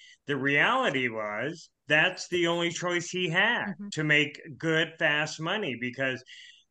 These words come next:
Speaker 1: he lived in an area where it was frown-, you know, that he was immediately thought of as a gangbanger or a thug or stuff like that. And you, to, to understand and hear the conflict within their own community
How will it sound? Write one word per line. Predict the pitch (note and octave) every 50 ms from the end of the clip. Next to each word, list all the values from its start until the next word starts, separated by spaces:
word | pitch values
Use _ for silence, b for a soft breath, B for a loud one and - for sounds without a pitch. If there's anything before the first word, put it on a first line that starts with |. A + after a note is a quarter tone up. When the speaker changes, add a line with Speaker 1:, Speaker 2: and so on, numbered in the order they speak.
| _ _
Speaker 1:
he | - A#2 B2 D3+ D#3+ E3 E3 E3 D#3 - -
lived | D#3+ D3+ D3 D#3+ F3+ F#3+ F#3 F#3 -
in | G#3 G3 F#3
an | F3+ E3+ E3
area | E3 E3 E3 E3+ F3 E3+ E3+ F3 F3
where | E3+ D#3 E3 D#3+ D#3 D#3 D3+ D#3 D#3 D3+
it | D#3+ D3+
was | C3+ D3+ C#3 -
frown-, | - - C#3+ D3+ D#3 D#3+ D#3+ E3 D#3+
you | E3+ E3+ F3 E3+ D#3+
know, | D3 C#3 C#3 C#3+ C#3+
that | D3+ E3 -
he | F3 E3
was | D3 D3 C3+ B2
immediately | C#3+ D3 D3 D#3+ F3+ G3 G3+ G#3+ G#3+ F#3 F#3+ F3 E3+
thought | - F3 E3 D#3 D#3
of | D3+ D3
as | C#3 B2
a | C3+
gangbanger | C3+ C3 C3+ C3+ C#3+ D3 C#3+ C#3+ C#3+ C#3+ D3 D3 C#3+
or | C#3+ D3 C#3 B2 A2+ A2 G#2+
a | G#2 - -
thug | C#3+ D3 D#3 D#3 D3+ D#3 D3+ C3
or | C3 A#2
stuff | - - D#3 D3 C#3+
like | D3 C#3 B2+ -
that. | D3 C#3+ D3+ D#3+ - B B B B B B B -
And | - E3 F#3 F#3
you, | F#3+ G#3+ G3 F3+ G#3 - - - - - _ -
to, | - G3 F#3+ F#3+ - -
to | - F#3 - E3+
understand | F3+ F#3+ G3 G#3 G3+ - - G#3 G3 G3 G3 G3 F#3+
and | F3+ E3 D3+ D3 A#2+
hear | C3+ E3 E3+ E3+ F3+ E3
the | D#3 - - -
conflict | - D3 D3+ D#3 E3 F3 D#3 - G3 G3+ G#3+ A3 G#3+ - - -
within | E3 D#3 C#3+ D#3+ E3 E3+ F3
their | F3 E3 D#3 D#3
own | D#3 D#3+ E3+ F3 E3+
community | - D3 C#3 C3+ C3+ C#3+ D3 D#3 E3+ E3+ F3+ G3+ G#3+ A3 A3